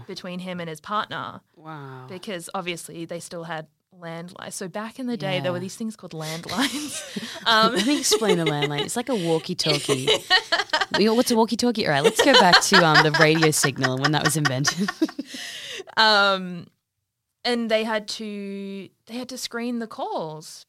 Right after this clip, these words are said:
Speaker 1: because
Speaker 2: Yeah.
Speaker 1: it couldn't, his husband, if there was a call for Michael, his,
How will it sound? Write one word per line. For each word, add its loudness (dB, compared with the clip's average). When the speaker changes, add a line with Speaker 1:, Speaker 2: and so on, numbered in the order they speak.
Speaker 1:
because -12
Speaker 2:
Yeah. -10
Speaker 1:
it -16
couldn't, -10
his -16
husband, -8
if -16
there -8
was -10
a -16
call -12
for -14
Michael, -10
his, -14